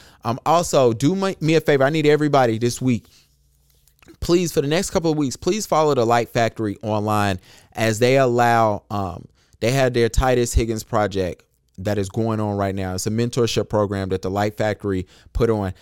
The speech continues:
Um, everybody that's a part of this podcast knows about it because I mentioned it and I encourage everybody to sign up for it months ago. Um, I was selected to be there, but we'll get into that a whole nother day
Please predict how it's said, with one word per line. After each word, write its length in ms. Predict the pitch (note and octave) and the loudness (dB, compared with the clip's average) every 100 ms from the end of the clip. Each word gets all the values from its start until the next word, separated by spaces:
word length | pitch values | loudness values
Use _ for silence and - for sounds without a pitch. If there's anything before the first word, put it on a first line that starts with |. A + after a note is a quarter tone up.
| _ _ - | _ _ -6
Um, 260 | G#2+ G2+ - | -4 -4 -2
everybody 440 | B2 C3 B2+ A#2+ | 0 2 4 4
that's 140 | A2+ A2+ | 2 -2
a 60 | |
part 200 | A2+ A2+ | 0 0
of 60 | G#2+ | 0
this 40 | |
podcast 460 | - G#2+ G#2+ G2+ G2 | 0 -2 0 -2 -2
knows 280 | G#2 G#2+ G#2+ | 0 0 0
about 240 | G#2 G2+ | 0 0
it 160 | F#2 - | -2 -6
because 360 | G2 A2+ G2 F2 | -6 -2 -2 -2
I 140 | G2 G2+ | -2 -2
mentioned 400 | G#2+ A2+ - G#2+ | -2 -4 -4 -4
it 60 | |
and 120 | G2+ F#2+ | -4 -4
I 160 | F#2+ - | -6 -8
encourage 360 | G#2 F#2 G#2 G2 | -10 -4 -2 0
everybody 300 | G2+ G2 F#2+ | 0 0 -2
to 80 | F#2 | -4
sign 200 | G2+ F#2+ | -6 -6
up 120 | F2 | -8
for 280 | - F#2 F2 | -6 -4 -4
it 100 | - _ _ _ | -8 _ _ _
months 320 | G#2 A2+ A#2 | -4 -4 -2
ago. 320 | G#2 F#2 E2 F2 _ _ | -4 -4 -6 -10 _ _
Um, 260 | - G2 G2 | -8 -6 -4
I 120 | A2 A#2 | 0 2
was 280 | B2 A#2 | 2 2
selected 380 | - A2 G2+ G#2 | 2 0 0 -2
to 80 | F#2+ | -6
be 140 | F#2+ | -4
there, 120 | F#2+ F#2 | -4 -4
but 140 | F2+ | -4
we'll 200 | G2+ G#2+ | -2 -2
get 120 | G2 | -2
into 260 | F#2 F2 F#2 | -6 -6 -2
that 200 | A2 A#2 | 0 0
a 60 | |
whole 200 | F#2 F#2 | 0 -4
nother 340 | F#2 B2+ D#3 D3 | -2 -2 0 2
day 380 | A#2 G#2 B2+ | 2 2 0